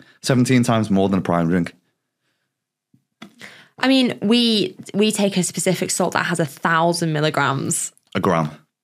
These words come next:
Speaker 2: A, a, a whole gram of sodium in. And that is what is beneficial for you, because even if you're not an athlete, they're still recommended to take. You've got L M N T, you've got Himantra,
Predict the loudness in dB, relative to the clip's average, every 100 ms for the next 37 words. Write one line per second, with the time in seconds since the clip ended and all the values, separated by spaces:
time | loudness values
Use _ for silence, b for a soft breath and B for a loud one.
0 | _ _ _ -8 -4 0 0 -2 -2 -2
1 | -2 -2 2 2 4 2 0 2 2 2
2 | 0 -2 B B _ -2 0 0 0 2
3 | 2 0 0 -2 -2 -4 b b b b
4 | _ -2 2 2 0 -2 0 0 0 0
5 | 0 0 0 0 0 0 0 -2 -2 -2
6 | 0 2 0 0 0 0 2 2 2 0
7 | 0 0 0 -2 -2 0 0 -4 b b
8 | b _ _ -2 0 0 0 0 0 -2
9 | -2 0 0 0 -2 -6 -4 -2 -2 -6
10 | -4 -2 0 0 0 -2 -2 0 2 2
11 | 0 -2 -2 0 0 -2 b b b b
12 | b b b _ -16 -10 -8 -4 -2 0
13 | 0 0 -2 0 0 0